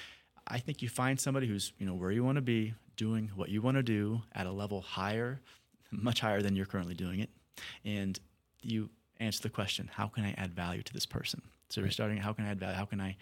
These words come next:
Speaker 1: how, what, what do you need?" And then, and then you do it, and you need to get paid something. Um, but,
Speaker 2: Y-,
Speaker 1: you know.
Speaker 2: so, like, yeah, like, in your case, like, maybe latch on to another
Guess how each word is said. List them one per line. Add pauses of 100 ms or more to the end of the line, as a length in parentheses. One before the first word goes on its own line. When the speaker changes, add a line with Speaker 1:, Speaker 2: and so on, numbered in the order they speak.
(320)
Speaker 1:
how,
what,
what
do
you
need?" (220)
And
then,
and
then
you
do
it,
and
you
need
to
get
paid
something. (640)
Um, (720)
but,
Speaker 2:
Y-,
Speaker 1:
you
know.
Speaker 2:
so, (100)
like,
yeah,
like,
in
your
case,
like,
maybe
latch
on
to
another